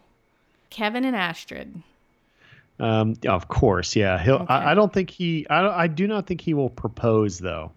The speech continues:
Speaker 1: No. What will he do?
Speaker 2: I think they'll
Speaker 1: Like
Speaker 2: just
Speaker 1: promise
Speaker 2: agree
Speaker 1: ring
Speaker 2: to
Speaker 1: type?
Speaker 2: They'll. They,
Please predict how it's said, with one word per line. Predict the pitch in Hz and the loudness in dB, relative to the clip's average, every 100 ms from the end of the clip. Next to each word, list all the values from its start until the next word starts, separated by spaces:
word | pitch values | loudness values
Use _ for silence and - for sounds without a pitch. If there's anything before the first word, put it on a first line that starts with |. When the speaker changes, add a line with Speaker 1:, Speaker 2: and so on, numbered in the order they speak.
| - 202 | -12 -6
Speaker 1:
No. | 190 220 403 466 294 175 | -4 -6 -6 -2 -2 -2
What | 180 | -2
will | 190 | -2
he | 233 208 | -2 -4
do? | 185 220 247 98 - 180 - - - - - | -4 -4 -6 -8 -14 -16 -18 -20 -20 -20 -4
Speaker 2:
I | 123 165 | 0 2
think | 233 208 | 0 2
they'll | 185 | 4
Speaker 1:
Like | 180 | 4
Speaker 2:
just | 175 185 | 4 2
Speaker 1:
promise | 185 131 | 0 -2
Speaker 2:
agree | 120 135 | 2 2
Speaker 1:
ring | 160 | 4
Speaker 2:
to | 147 | 0
Speaker 1:
type? | 107 104 - _ _ _ _ _ _ | 0 -6 -10 _ _ _ _ _ _
Speaker 2:
They'll. | 131 160 196 | 0 4 4
They, | 160 147 | 4 2